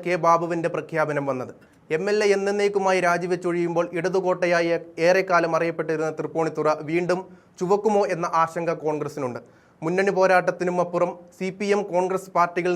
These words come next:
നേരിട്ട് ഏറ്റുമുട്ടുന്ന മണ്ഡലമെന്ന പ്രത്യേകതയാണ് തൃപ്പൂണിത്തുറയെ വേറിട്ട് നിർത്തുന്ന ഘടകം. തൃപ്പൂണിത്തുറ, മരട് നഗരസഭകളും കണയന്നൂർ താലൂക്കിൽ ഉൾപ്പെട്ട കുമ്പളം, ഉദയംപേരൂർ എന്നീ പഞ്ചായത്തുകളും കൊച്ചി താലൂക്കിൽ ഉൾപ്പെടുന്ന കൊച്ചി നഗരസഭയുടെ പതിനൊന്ന് മുതൽ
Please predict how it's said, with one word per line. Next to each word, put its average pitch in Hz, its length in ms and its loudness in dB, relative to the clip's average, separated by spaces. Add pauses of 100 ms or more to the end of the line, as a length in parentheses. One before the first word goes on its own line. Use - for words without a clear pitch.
നേരിട്ട് 185 380 0 (100)
ഏറ്റുമുട്ടുന്ന 175 560 -2
മണ്ഡലമെന്ന 165 520 -2
പ്രത്യേകതയാണ് 160 720 -2
തൃപ്പൂണിത്തുറയെ 156 600 -2 (100)
വേറിട്ട് 160 400 -2
നിർത്തുന്ന 143 380 -4
ഘടകം. 123 260 -6 (540)
തൃപ്പൂണിത്തുറ, 185 480 0 (320)
മരട് 180 280 2
നഗരസഭകളും 175 600 0 (640)
കണയന്നൂർ 196 500 2
താലൂക്കിൽ 185 440 4
ഉൾപ്പെട്ട 180 320 0 (120)
കുമ്പളം, 180 380 0 (180)
ഉദയംപേരൂർ 185 640 4
എന്നീ 175 220 0
പഞ്ചായത്തുകളും 175 640 0 (300)
കൊച്ചി 180 340 -2
താലൂക്കിൽ 196 440 4
ഉൾപ്പെടുന്ന 175 360 -2 (120)
കൊച്ചി 170 260 -4 (100)
നഗരസഭയുടെ 170 600 0 (100)
പതിനൊന്ന് 185 420 0
മുതൽ 180 160 0